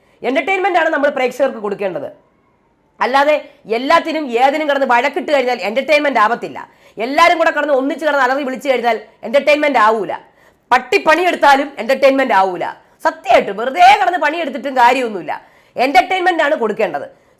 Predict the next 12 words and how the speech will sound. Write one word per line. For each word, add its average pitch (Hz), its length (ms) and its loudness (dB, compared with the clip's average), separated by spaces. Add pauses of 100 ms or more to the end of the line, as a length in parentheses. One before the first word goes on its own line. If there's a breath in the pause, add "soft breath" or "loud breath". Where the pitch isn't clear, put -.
So 311 100 -4
ഇവിടെ 311 280 0
ഇന്ന് 320 240 0
ആര്യനും 302 540 0
ഷാനവാസും 277 440 0
തമ്മിലൊരു 269 260 -2
വഴക്ക് 226 260 2
നടക്കുന്നുണ്ടായിരുന്നു. 202 800 -4 (260 soft breath)
അത് 311 400 -2
ഞാൻ 277 220 -2
പറയാം. 262 400 2 (100)
അത്, 220 200 0